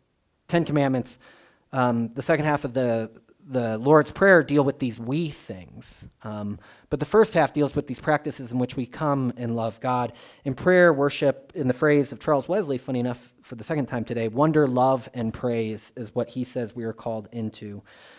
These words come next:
Um, and it's this way in which we seek union with that one. Forgetting this one, uh, if there was a sin for this one, is it becomes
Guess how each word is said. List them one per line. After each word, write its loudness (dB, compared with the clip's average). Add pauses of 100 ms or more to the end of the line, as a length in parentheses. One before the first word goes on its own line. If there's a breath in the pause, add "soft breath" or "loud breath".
(240 loud breath)
Um, 0
and 0
it's -2
this -10
way 2
in 2
which -6
we -2
seek -8
union 0
with -12
that -16
one. -16 (720 soft breath)
Forgetting 6
this 0
one, -4 (220)
uh, -2
if -6
there 2
was 0
a -6
sin 0
for 0
this 0
one, 2
is -6
it -4
becomes -2